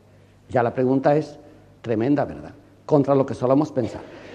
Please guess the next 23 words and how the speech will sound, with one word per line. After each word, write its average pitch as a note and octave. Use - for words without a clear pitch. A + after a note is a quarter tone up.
Si -
el E3+
cristianismo F3
no F#3
es F3+
original, F3+
¿qué? G#2+
¿Qué E3+
se D#3+
sigue -
de -
aquí? -
Y G3
si G#3
el G#3
cristianismo F#3
es F#3+
original, E3
es C#3+
decir, C3+
una D3
novedad D3
total, E3+